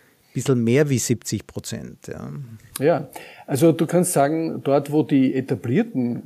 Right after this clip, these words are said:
Speaker 2: Mobile Payment Lösungen, über die wir hier reden, in unserer kleinen Welt, ja, das ist eine kleine Welt, in der wir uns befinden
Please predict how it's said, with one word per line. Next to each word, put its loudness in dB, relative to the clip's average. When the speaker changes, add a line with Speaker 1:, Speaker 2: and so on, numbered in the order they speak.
Speaker 2:
Mobile 2
Payment 0
Lösungen, 2
über 2
die 0
wir 4
hier 4
reden, -2
in 2
unserer 0
kleinen -2
Welt, -8
ja, -6
das -6
ist -2
eine 2
kleine 2
Welt, -2
in 0
der -4
wir -4
uns -6
befinden -4